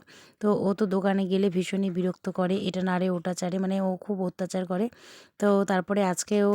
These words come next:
হচ্ছে একটা খাতা আর একটা পেন নিয়ে বসছিল, আর আমিও তোমাদের সামনে একটু ভিডিওটা তুলে ধরছি। তখনই মেয়ে আমাকে বলছে যে, "আমি লিখছি, তুমি আমাকে ভিডিও করো।" তো দেখো, ও হচ্ছে মানে ড্রয়িং করছিল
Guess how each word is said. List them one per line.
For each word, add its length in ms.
হচ্ছে 340
একটা 220
খাতা 400
আর 100
একটা 220
পেন 260
নিয়ে 240
বসছিল, 460
আর 240
আমিও 360
তোমাদের 440
সামনে 240
একটু 180
ভিডিওটা 440
তুলে 260
ধরছি। 380
তখনই 440
মেয়ে 220
আমাকে 260
বলছে 380
যে, 160
"আমি 240
লিখছি, 460
তুমি 260
আমাকে 260
ভিডিও 380
করো।" 220
তো 140
দেখো, 360
ও 80
হচ্ছে 360
মানে 300
ড্রয়িং 400
করছিল 360